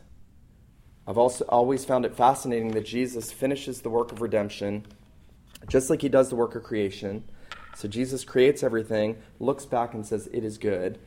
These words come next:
He finishes the work of redemption. He looks back and he says, "It is finished." I think there's an intentional parallel. And then at creation, he rests.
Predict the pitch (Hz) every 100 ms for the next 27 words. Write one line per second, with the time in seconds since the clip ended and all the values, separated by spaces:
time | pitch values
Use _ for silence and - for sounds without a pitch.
0 | - - - - 123 139 147 143 123 120
1 | 123 120 107 107 117 123 - 98 107 107
2 | 120 120 120 110 107 101 98 104 95 -
3 | 107 101 - 92 - - - - - -
4 | - - - - - 104 131 127 120 117
5 | 107 104 - 131 131 123 117 107 117 110
6 | 92 - - - - - - - - -
7 | - - 120 117 113 110 110 110 120 113
8 | - 113 113 113 117 110 104 101 107 143
9 | 175 - -